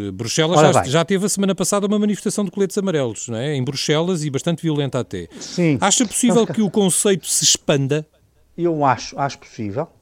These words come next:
Speaker 2: Eh, não acho impossível. Eh, eh, permita-me só, eh, acrescentar um outro dado,
Speaker 1: Sim.
Speaker 2: que, que, aliás, tem a ver com a pergunta inicial do Celso, que é,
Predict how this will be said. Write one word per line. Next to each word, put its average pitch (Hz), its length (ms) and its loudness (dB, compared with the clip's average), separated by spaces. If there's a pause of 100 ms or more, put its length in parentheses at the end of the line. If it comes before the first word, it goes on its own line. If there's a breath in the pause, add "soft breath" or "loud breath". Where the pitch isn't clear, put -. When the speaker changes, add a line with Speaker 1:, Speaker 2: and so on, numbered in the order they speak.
(140)
Speaker 2:
Eh, 101 340 -6
não 101 220 -8
acho 101 460 -10
impossível. 101 580 -12 (580 loud breath)
Eh, 131 600 -2
eh, 120 40 -6
permita-me 180 440 -4
só, 190 360 0
eh, 151 200 -4
acrescentar 170 380 -4
um 160 200 -4
outro 156 240 -4
dado, 92 260 -10
Speaker 1:
Sim. 104 200 -4 (100)
Speaker 2:
que, 131 200 -6
que, - 140 -4
aliás, 147 240 2
tem 165 140 -6
a - 20 -4
ver 156 100 -4
com 165 140 -4
a 151 60 -2
pergunta 156 340 -6
inicial 139 500 -4
do 147 80 -10
Celso, - 500 -8
que 120 180 -6
é, 110 200 -2